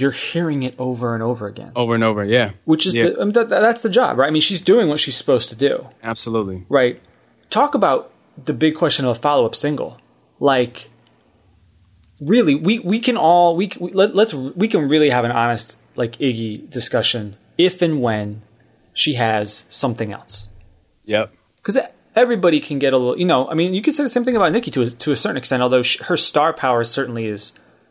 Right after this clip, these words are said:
Speaker 1: you know, has cer-, whether or not she's had a quote-unquote hit, she's certainly a, a fixture in the media. She was on
Speaker 2: Absolutely.
Speaker 1: American Idol, for crying out loud. I mean,
Speaker 2: Absolutely.
Speaker 1: like, I don't know. Nicki has nothing to worry about.
Speaker 2: Yep.
Speaker 1: Right? To me, this, I don't know. It's really,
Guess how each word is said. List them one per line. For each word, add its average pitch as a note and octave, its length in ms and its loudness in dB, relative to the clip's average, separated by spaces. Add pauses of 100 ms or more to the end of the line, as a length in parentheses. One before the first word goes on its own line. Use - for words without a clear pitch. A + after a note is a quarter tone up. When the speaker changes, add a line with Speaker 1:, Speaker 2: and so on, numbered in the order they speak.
(220)
Speaker 1:
you D#3 100 -2
know, A2+ 260 0 (340)
has - 180 0
cer-, D3+ 300 2
whether F3 320 2
or E3 40 2
not D3+ 160 0
she's - 200 -4
had C3+ 180 0
a A2+ 120 2
quote-unquote B2+ 500 -4
hit, - 440 -2 (300)
she's - 300 2
certainly C#3+ 340 0
a, G#2 240 -2 (300)
a C3+ 80 -2
fixture - 540 0
in A#2+ 120 -2
the A2+ 60 -2
media. A2+ 460 -4 (180)
She - 140 -4
was C4 100 2
on D#4 60 2
Speaker 2:
Absolutely. C#4 220 2
Speaker 1:
American B3+ 240 0
Idol, F#3+ 180 4
for - 140 -10
crying A#2 240 -4
out A2 100 -6
loud. G#2 220 -6
I C#3 80 -2
mean, D#3 220 0
Speaker 2:
Absolutely. F#2+ 540 -4
Speaker 1:
like, - 340 -2 (880)
I B2+ 80 0
don't G2 80 -2
know. F#2 240 -14
Nicki E3+ 240 2
has B2+ 100 2
nothing B2 180 -4
to G#2 60 -6
worry F2+ 160 -8
about. D2 220 -16 (520)
Speaker 2:
Yep. A2 280 -2 (580)
Speaker 1:
Right? E3+ 180 4
To G3 80 0
me, G3+ 160 4
this, A3 280 2
I F3 60 0
don't F#3+ 100 -2
know. - 100 4
It's - 200 -2
really, G3+ 320 0